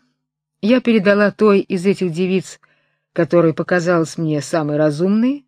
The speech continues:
слово в слово ту сцену, которую выдержала из-за их глупых сплетен, что заставило их остерегаться, дабы не доводить дело до той крайности, жертвами которой они могли бы стать.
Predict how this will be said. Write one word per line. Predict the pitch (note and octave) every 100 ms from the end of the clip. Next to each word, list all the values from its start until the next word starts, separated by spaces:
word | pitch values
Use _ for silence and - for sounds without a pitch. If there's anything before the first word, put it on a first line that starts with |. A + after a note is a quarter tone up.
| _ _
слово | - G#3 G#3+ F#3
в |
слово | - G3 G3 D#3
ту | - F3+
сцену, | - - G#3 G#3+
которую | A#3 A#3+ A#3 B3 A#3+
выдержала | A#3+ G#3+ A3+ A3 A#3
из-за | A3+ - G3+ A3
их | A3 G#3
глупых | F3 A3 A3+
сплетен, | - - G#3 G#3+ A3 A3 _ _ _ _ _ _ _ _
что | - - G3
заставило | F#3+ - A3+ A#3 A#3
их | - A3+ -
остерегаться, | - G3+ - A3+ A#3+ F3+ F3 - - G3 _ _ _ _ _
дабы | F3 G3 F#3+
не | G3+
доводить | F#3 F#3+ F#3 F#3+
дело | D#3+ G3+ G3
до | F#3
той | F#3 G3+
крайности, | F#3+ F#3 A3+ C4 B3 - B3+ - _ _ _
жертвами | - E3 A3 - A3+
которой | A3 G#3 - G3+ G#3 G#3 -
они | E3+ F3+
могли | G3 D#3 D3+
бы | D#3+
стать. | - - C#3 - -